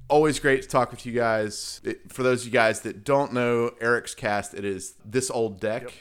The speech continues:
Speaker 1: I think is the name of it, correct?
Speaker 2: Me and Mark.
Speaker 1: Um, fantastic old school only cast. Kingslayer's been on it. Eric and I had a talk about a deck that I designed a while back. If you're into old school content and you want something that's off the beaten path that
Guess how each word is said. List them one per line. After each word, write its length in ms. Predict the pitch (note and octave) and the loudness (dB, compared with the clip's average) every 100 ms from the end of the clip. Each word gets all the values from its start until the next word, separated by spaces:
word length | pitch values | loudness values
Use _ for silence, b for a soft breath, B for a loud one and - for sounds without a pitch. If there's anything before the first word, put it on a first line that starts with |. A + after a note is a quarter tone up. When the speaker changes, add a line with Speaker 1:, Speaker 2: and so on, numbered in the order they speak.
| - | -16
Speaker 1:
I 40 | B2 | -12
think 200 | C3 C3+ | -10 -8
is 140 | C3+ | -8
the 100 | C3+ | -6
name 200 | C3 C3+ | -4 -4
of 120 | C#3+ | -4
it, 140 | E3+ - | -8 -6
correct? 320 | - D#3 B2+ | -2 -2 -4
Speaker 2:
Me 120 | C#3 | -14
and 100 | D#3 | -12
Mark. 240 | C3 A2 - | -12 -4 4
Speaker 1:
Um, 300 | A#2+ A2 G2 - | 6 6 0 -12
fantastic 920 | - C#3+ C#3 C3 C3 C3 - C3+ - | -2 2 2 2 4 4 2 -2 0
old 160 | B2 B2 | -2 -2
school 240 | - B2+ | -4 0
only 540 | A2+ A2+ A2+ G#2+ G#2+ G2+ | 0 0 -4 -4 -6 -10
cast. 600 | - B2+ A2+ A2 - - | -4 0 2 2 -2 -12
Kingslayer's 560 | - B2+ B2 C3+ A#2+ A2 | -6 -4 0 2 2 0
been 160 | G2+ G#2+ | -2 -2
on 200 | G#2+ G#2+ | -2 -2
it. 300 | G#2 G2+ - _ | -2 -4 -10 _
Eric 220 | A2+ A2 | 2 2
and 80 | A2+ | 2
I 80 | A2 | -2
had 160 | G#2 G2 | 0 -2
a 60 | |
talk 300 | - A2 G2 | 0 0 0
about 180 | G#2 G2 | -2 -2
a 20 | |
deck 240 | F#2+ G2+ - | -2 -4 -4
that 80 | |
I 140 | F#2+ G2+ | -4 -2
designed 480 | F#2+ G#2 G2+ G2+ G2 | -2 -2 -2 -2 -4
a 20 | |
while 240 | G2 G2 | -2 -2
back. 480 | F#2 G2+ G2 F#2 - - | -2 -2 -2 -4 -12 -8
If 100 | C#3 | -2
you're 80 | C#3 | 2
into 200 | C#3+ B2+ | 2 2
old 180 | C3+ | 2
school 220 | C3+ D3+ C#3+ | 0 -4 -2
content 480 | C#3 B2+ C3 C#3 | 2 0 0 -4
and 80 | G#2+ | -4
you 60 | G#2+ | -6
want 160 | A2 | -6
something 260 | - A#2 A#2 | -4 -6 -6
that's 180 | G#2+ - | -8 -2
off 220 | G#2 G#2 | -2 -2
the 80 | G#2+ | -4
beaten 320 | G#2+ G#2+ G2+ | -6 -6 -6
path 440 | F#2+ G2 G#2+ A2 | 0 2 2 -2
that 120 | - | -8